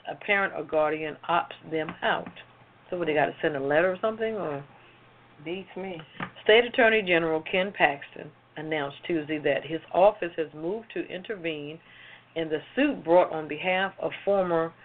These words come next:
Speaker 1: um, Winfern High School student,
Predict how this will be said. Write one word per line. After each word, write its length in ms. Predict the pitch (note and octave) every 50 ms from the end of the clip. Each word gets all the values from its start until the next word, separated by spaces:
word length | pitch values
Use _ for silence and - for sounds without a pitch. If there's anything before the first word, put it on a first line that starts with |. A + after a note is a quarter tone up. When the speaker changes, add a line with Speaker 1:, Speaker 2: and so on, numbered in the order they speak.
| - - - - - _ -
Speaker 1:
um, 440 | D3 D3+ D3+ D3+ D3 D3 D3 D3+ - -
Winfern 840 | D#3 D#3+ F3+ G#3 A#3+ B3 - - - F3 E3+ E3 D#3+ D#3+ D#3+ E3 E3 - - - - - _ _ - - - - - - _ _ - _ _ _ _ -
High 420 | - - - G3 A3 C4 C#4 C4+ - -
School 220 | - D3+ D3+ D3 D3 - -
student, 440 | - D#3 D3 D3 D3+ D3+ E3 E3